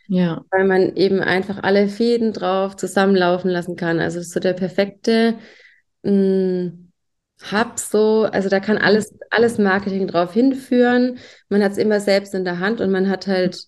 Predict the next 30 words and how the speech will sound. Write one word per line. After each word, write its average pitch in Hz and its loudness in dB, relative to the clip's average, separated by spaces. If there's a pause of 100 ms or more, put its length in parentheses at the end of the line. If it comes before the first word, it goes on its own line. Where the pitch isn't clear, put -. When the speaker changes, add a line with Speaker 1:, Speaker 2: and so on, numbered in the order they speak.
(160)
Speaker 2:
wirklich 202 -4
die, - -4
die 190 -6
Bühne 254 2
wieder, 254 2
wie 226 4
auf 220 2
der 208 2
Über-mich-Seite 196 0
auch, 170 -2
so 185 -10
die 185 -2
Bühne, 240 2 (560)
sich - 0
und 214 4
sein 185 2
Angebot 190 0
so 202 0
darzustellen, 180 -2
wie 170 0
man's 165 -2
gerne 151 -2
hätte. 147 -4
In 175 -4
dem 185 2
Speaker 1:
Mhm. 190 2
Speaker 2:
Design, 185 -2
mit 165 -2
den 208 2
Worten, 180 -2